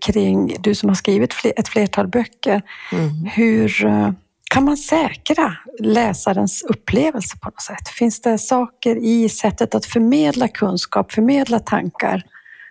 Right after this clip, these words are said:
Speaker 1: som underlättar någon typ av
Speaker 2: Oh ja, oh ja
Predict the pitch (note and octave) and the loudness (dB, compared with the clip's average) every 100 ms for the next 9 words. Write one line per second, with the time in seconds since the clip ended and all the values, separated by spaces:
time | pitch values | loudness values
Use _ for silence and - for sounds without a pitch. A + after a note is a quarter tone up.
0 | _ - - G#3+ C#4 C4+ G3 F3+ G#3+ C#4+ | _ -6 -2 0 2 2 0 0 2 2
1 | - - - - F#3 - - G3 F#3 F3+ | -2 -4 -2 -2 -2 -10 -10 -6 -4 -4
2 | - - - F3+ F#3+ F3+ D3+ F3 _ - | -4 -2 -2 2 2 2 0 -4 _ -2
3 | D#3 C#3+ | 0 0